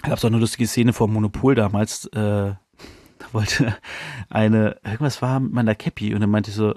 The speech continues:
„Ja, dann nimm doch.“ Und dann meinte ich so, „Ah, Mist, du bist nicht so einer, der sie immer aufhaben will.“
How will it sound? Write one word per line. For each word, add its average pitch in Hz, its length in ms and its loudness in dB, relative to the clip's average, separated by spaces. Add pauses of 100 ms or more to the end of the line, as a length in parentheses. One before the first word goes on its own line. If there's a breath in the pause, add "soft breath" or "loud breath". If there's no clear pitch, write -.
„Ja, 101 160 -6
dann 104 140 0
nimm 151 140 4
doch.“ 104 260 0
Und - 160 -8
dann 101 280 -8
meinte 98 100 -8
ich 95 80 -8
so, - 100 -16
„Ah, - 80 -10
Mist, 113 240 0
du 113 40 -2
bist - 140 -2
nicht 139 120 2
so 131 60 2
einer, 113 160 2
der 110 140 -2
sie 110 140 -4
immer 110 140 0
aufhaben 110 320 -2
will.“ 98 120 -6